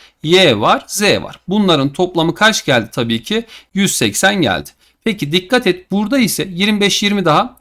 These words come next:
Tabii ki kırk beşte başladık. Sonra x var, y var, z var. Eşittir yine üçgenin iç açılar toplamı yüz seksen olacak. Neye dikkatimi çekiyor?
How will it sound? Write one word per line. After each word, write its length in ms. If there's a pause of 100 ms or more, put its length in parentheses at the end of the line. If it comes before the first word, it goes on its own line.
Tabii 240
ki 120
kırk 320
beşte 320
başladık. 540 (260)
Sonra 600
x 360
var, 280 (240)
y 460
var, 280
z 220
var. 540
Eşittir 480
yine 400
üçgenin 380
iç 140
açılar 340
toplamı 380
yüz 180
seksen 300
olacak. 320 (320)
Neye 180
dikkatimi 440
çekiyor? 440